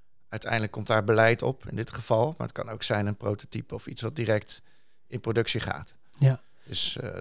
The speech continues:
Speaker 1: dat deel is heel belangrijk in ons proces.
Speaker 2: Leuk. Zijn jullie dan ook veel met, eh, klantonderzoek, daarmee ook met een soort vaste customer pools bezig of zo? Waar je dit soort vragen dan bij uitzet bij een klant? Is dat een, een vereiste om, eh, om goed, eh, U X
Speaker 1: Ja.
Speaker 2: te kunnen doen?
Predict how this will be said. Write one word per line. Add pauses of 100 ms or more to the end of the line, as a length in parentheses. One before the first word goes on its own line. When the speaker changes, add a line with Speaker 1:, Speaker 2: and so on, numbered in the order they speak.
Speaker 1:
dat
deel
is
heel
belangrijk
in
ons
proces.
Speaker 2:
Leuk.
Zijn
jullie
dan
ook
veel
met,
eh,
klantonderzoek,
daarmee
ook
met
een
soort
vaste
customer
pools
bezig
of
zo?
Waar
je
dit
soort
vragen
dan
bij
uitzet
bij
een
klant? (180)
Is
dat
een, (140)
een
vereiste
om,
eh,
om
goed,
eh, (100)
U
X
Speaker 1:
Ja.
Speaker 2:
te
kunnen
doen?